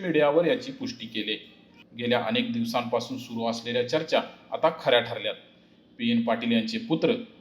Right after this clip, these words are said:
आता हातात घड्याळ बांधणार हे निश्चित झाले. नुकतीच त्यांनी मुंबईत अजितदादांची भेट घेतली. या भेटीदरम्यान कॅबिनेट मंत्री हसन मुश्रीफ आणि पक्षातील ज्येष्ठ नेत्यांची उपस्थिती होती.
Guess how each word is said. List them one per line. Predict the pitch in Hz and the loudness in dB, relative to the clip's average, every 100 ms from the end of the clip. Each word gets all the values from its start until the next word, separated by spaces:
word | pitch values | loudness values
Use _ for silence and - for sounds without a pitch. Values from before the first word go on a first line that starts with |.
| - | -8
आता | 120 151 | -2 0
हातात | 151 - 160 147 | 0 4 4 2
घड्याळ | 117 160 202 | 2 6 6
बांधणार | 151 123 127 | 4 2 -2
हे | 127 131 | -4 -8
निश्चित | 113 - 110 | -8 -10 -12
झाले. | 117 117 - - - _ - _ - | -10 -8 -10 -12 -20 _ -20 _ -10
नुकतीच | 113 113 139 131 | -10 -6 -6 -2
त्यांनी | 120 117 123 | 0 0 2
मुंबईत | 117 110 123 - | 2 2 0 -2
अजितदादांची | 110 165 170 151 131 180 | -4 4 6 6 2 -4
भेट | 151 120 117 | -8 -6 -6
घेतली. | 113 110 104 - _ _ _ 110 | -8 -10 -18 -20 _ _ _ -4
या | 110 | -4
भेटीदरम्यान | 110 110 123 120 139 143 - - - - - | -4 -8 -2 2 2 2 0 -6 -20 -20 0
कॅबिनेट | 139 143 175 196 | 4 4 2 0
मंत्री | 185 170 175 | -2 -4 -4
हसन | 165 - 120 117 | -6 -6 -2 0
मुश्रीफ | - - 143 - - - - | 0 -2 -4 -6 -14 -12 -4
आणि | 131 | -2
पक्षातील | - - 185 180 190 160 | 0 0 2 2 0 -4
ज्येष्ठ | 151 165 175 | -4 -4 -4
नेत्यांची | 135 110 113 139 | -4 -4 -6 -6
उपस्थिती | 170 110 117 123 117 | -10 -10 -10 -10 -12
होती. | 110 117 113 | -10 -10 -12